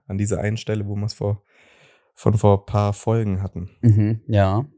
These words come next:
Speaker 2: Ja, stimmt.
Speaker 1: Tatsächlich.
Speaker 2: Aber halt auch jedes Mal. Aber ich muss auch sagen, echt ekliger Stau da mittlerweile.
Speaker 1: Ja.
Speaker 2: Also
Speaker 1: Ja.
Speaker 2: auf der, auf der
Speaker 1: Zweimal.
Speaker 2: Strecke.
Speaker 1: Nicht mal mehr Pforzheim, das geht.
Speaker 2: Mhm.
Speaker 1: Aber zwischen Ulm und Stuttgart,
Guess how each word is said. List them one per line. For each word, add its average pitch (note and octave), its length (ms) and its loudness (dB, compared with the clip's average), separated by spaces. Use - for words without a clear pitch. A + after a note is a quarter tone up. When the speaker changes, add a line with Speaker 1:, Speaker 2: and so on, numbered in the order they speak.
Speaker 2:
Ja, A2 240 2
stimmt. B2+ 400 0
Speaker 1:
Tatsächlich. - 680 -14
Speaker 2:
Aber A2 300 4
halt G#2+ 160 -2
auch - 100 -12
jedes G2 300 -4
Mal. D#2 240 -8
Aber D3+ 480 0
ich A2 160 0
muss B2 140 0
auch A2+ 100 -4
sagen, A2 400 -4
echt - 220 -8
ekliger G#2+ 520 2
Stau G2 400 -6
da F#2+ 140 -6
mittlerweile. F#2+ 600 -6
Speaker 1:
Ja. G2+ 180 0
Speaker 2:
Also G#2 200 -2
Speaker 1:
Ja. G2 120 -6
Speaker 2:
auf F2+ 120 -4
der, - 140 -10
auf G2+ 140 -6
der G2+ 100 -4
Speaker 1:
Zweimal. G2+ 420 0
Speaker 2:
Strecke. - 120 -16
Speaker 1:
Nicht A2+ 180 0
mal G#2 100 0
mehr G2+ 160 -4
Pforzheim, C3+ 640 -6
das - 180 -8
geht. - 260 -4
Speaker 2:
Mhm. A2 440 4
Speaker 1:
Aber G2+ 500 -6
zwischen A#2 320 -2
Ulm A2 240 -2
und G#2 100 -4
Stuttgart, - 600 -10